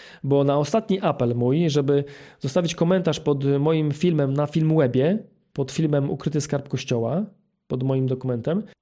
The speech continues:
Słuchajcie, ten mój apel i ta prośba spotkała się z takim wielkim odzewem, że tam już jest chyba teraz, nie wiem, koło stu komentarzy.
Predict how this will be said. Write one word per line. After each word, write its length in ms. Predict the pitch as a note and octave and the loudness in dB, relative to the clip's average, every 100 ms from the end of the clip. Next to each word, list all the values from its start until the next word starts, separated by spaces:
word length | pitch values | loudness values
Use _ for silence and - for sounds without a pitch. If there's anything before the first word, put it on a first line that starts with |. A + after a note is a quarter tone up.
| _ | _
Słuchajcie, 300 | - C#3+ D3 | 0 2 2
ten 160 | D#3+ | 2
mój 120 | E3+ E3+ | 2 0
apel 300 | F#3 F3+ D3 | -2 0 0
i 40 | |
ta 100 | D3+ | 0
prośba 540 | D3 D3+ B2+ B2+ C#3+ B2 | 0 2 2 0 0 -4
spotkała 420 | - D3+ - D#3 | -6 -4 -2 -2
się 140 | D3 D#3 | -2 -4
z 120 | - | -2
takim 340 | A#3 A#3 A3 | -4 -2 0
wielkim 320 | F#3 G3 G3 | 2 2 2
odzewem, 460 | F#3 C#3+ D3 D#3+ E3 | 2 2 2 4 2
że 120 | E3 | 2
tam 180 | E3+ F#3 | 0 0
już 120 | F3 | 0
jest 140 | F3+ - | -2 -2
chyba 180 | F3+ | -2
teraz, 360 | F3 F3+ E3+ - | 0 0 0 -2
nie 120 | E3+ | 0
wiem, 360 | D3 C3+ C3 - | 0 0 -2 -4
koło 240 | - E3 D#3 | -2 2 2
stu 240 | - A3 | 2 -2
komentarzy. 880 | G#3+ F3+ E3+ D#3+ C#3+ A#2+ C3 E3 G3+ | 2 2 2 2 0 2 2 2 0